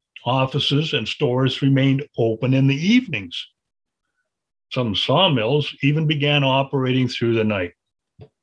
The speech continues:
Whenever darkness overcame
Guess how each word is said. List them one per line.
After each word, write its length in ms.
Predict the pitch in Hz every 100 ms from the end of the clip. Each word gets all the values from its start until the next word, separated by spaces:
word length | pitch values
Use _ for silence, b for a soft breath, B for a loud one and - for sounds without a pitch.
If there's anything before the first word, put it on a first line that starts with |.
| _ _ b b b b _ _ _ _ _ _ _ _ -
Whenever 320 | 127 151 120
darkness 680 | 104 147 214 185 123 143 - -
overcame 600 | 143 135 135 139 131